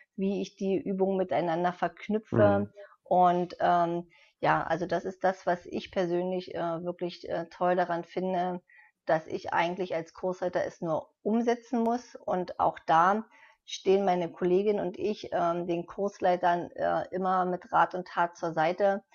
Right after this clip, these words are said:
Speaker 1: Falls doch mal irgendwas, äh, mir vielleicht ein bisschen unklar ist, dann sind wir jederzeit da.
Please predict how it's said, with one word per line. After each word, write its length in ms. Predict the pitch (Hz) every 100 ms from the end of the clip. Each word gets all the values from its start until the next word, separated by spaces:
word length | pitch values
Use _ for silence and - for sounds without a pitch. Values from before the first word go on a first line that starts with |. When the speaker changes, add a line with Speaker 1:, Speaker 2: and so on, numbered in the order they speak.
| - _
Speaker 1:
Falls 220 | - 180 - -
doch 180 | 190
mal 220 | 202 185 -
irgendwas, 500 | 190 196 185 175 175 -
äh, 300 | - 170 165 - -
mir 200 | 185 185
vielleicht 420 | 180 170 170 -
ein 60 | 175
bisschen 320 | 185 - 175
unklar 520 | - 240 247 202 185
ist, 220 | 190 - 185
dann 160 | 180
sind 200 | 180 190
wir 100 | 185
jederzeit 600 | 175 175 190 185 190 180
da. 340 | 160 165 190